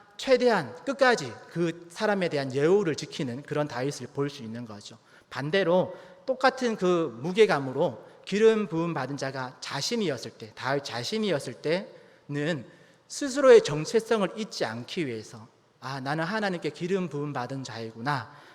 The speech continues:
그렇게 스스로를 하나님의 일꾼으로 하나님이 세운 존재라는 것을, 어, 그 본, 정체성을 각인시키는 방편으로 이 타이틀을 사용했다라는 거죠. 오늘날로 적용하자면 여러분 최근, 아니, 예전에 한, 한 일, 이 년 사이에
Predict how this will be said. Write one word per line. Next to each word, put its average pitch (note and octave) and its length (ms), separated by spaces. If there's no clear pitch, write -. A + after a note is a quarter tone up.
그렇게 G#3 300
스스로를 B3+ 880
하나님의 A#3+ 720
일꾼으로 G3+ 560
하나님이 A3 480
세운 G3+ 340
존재라는 D#3 520
것을, F3 460
어, G2+ 240
그 D#3+ 260
본, D#3 260
정체성을 F3+ 680
각인시키는 E3 880
방편으로 F3 720
이 E3+ 300
타이틀을 F3+ 680
사용했다라는 F3 800
거죠. G2+ 300
오늘날로 B3+ 440
적용하자면 E3 1120
여러분 E3+ 360
최근, G#3+ 840
아니, C#3+ 200
예전에 F3+ 280
한, E3 200
한 D#3+ 160
일, F#3+ 160
이 F3 80
년 D#3 280
사이에 C#3 640